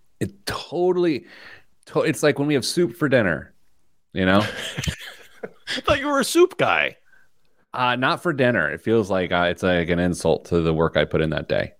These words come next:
Speaker 1: You know what I'm saying? <laughs> Even when I make the soup, this isn't like a, Dame, what do we say? Wha-, do you agree with this?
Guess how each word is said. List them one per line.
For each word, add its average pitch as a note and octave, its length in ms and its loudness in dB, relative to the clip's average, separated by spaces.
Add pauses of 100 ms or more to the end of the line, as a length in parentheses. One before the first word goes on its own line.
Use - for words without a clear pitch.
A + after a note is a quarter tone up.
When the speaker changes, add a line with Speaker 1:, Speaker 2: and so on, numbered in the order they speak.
Speaker 1:
You - 80 -6
know D#2+ 80 0
what D#2+ 60 2
I'm D2 60 -6
saying? E2+ 300 0
<laughs> - 960 -18
Even F3+ 220 0
when D#3+ 120 0
I B2+ 60 0
make G#2+ 240 -2
the D2 80 -10
soup, - 320 -4
this - 180 -2
isn't - 300 -2
like - 180 -8
a, - 220 -8 (540)
Dame, F3+ 260 0
what D3 260 0
do A3+ 80 2
we A#3+ 140 -2
say? C3 320 0
Wha-, C3+ 220 2
do C3 300 -2
you F3 100 4
agree D#3 240 0
with D#3 120 -2
this? - 420 -6